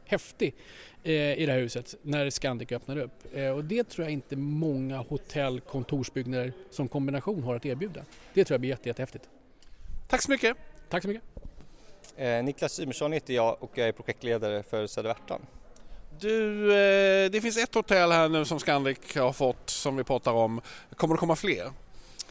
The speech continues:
Speaker 3: Eh, det vet vi inte med säkerhet. Det finns en markanvisning för kommersiell byggrätt i, i den södra delen av Södra Värtan. Eh,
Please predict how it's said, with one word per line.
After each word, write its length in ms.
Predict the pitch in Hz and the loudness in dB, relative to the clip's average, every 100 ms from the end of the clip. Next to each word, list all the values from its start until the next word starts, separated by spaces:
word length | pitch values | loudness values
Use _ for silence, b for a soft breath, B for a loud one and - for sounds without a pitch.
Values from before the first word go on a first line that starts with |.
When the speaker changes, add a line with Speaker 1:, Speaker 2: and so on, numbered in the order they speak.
| B B B - - | B B B -20 -8
Speaker 3:
Eh, 420 | 131 117 113 117 | -2 2 2 0
det 120 | 127 | 2
vet 180 | 160 196 | 2 2
vi 40 | 190 | -2
inte 140 | 156 | -2
med 100 | 143 | -2
säkerhet. 460 | 160 - 160 160 - | 0 0 0 0 0
Det 100 | 143 | -4
finns 460 | - 190 196 180 | -2 -2 -2 -2
en 100 | 175 | 0
markanvisning 640 | 156 139 147 147 175 160 135 | 2 2 2 0 -2 -4 -4
för 120 | 135 | -4
kommersiell 460 | - 123 - 113 | -4 -4 0 0
byggrätt 560 | 110 117 110 120 - - | 0 -2 0 -2 -2 -12
i, 580 | - 117 110 107 107 - | -6 -4 -2 -2 -4 -6
i 300 | - 113 110 107 | -8 -6 -6 -2
den 120 | 113 | -2
södra 300 | - 139 165 | 2 0 2
delen 140 | 131 | -4
av 40 | 113 | -2
Södra 220 | 110 107 | 0 0
Värtan. 540 | 107 - - 110 135 - B B B - | -2 -4 -2 0 -2 -6 B B B -4
Eh, 500 | 120 110 110 110 | 0 0 0 0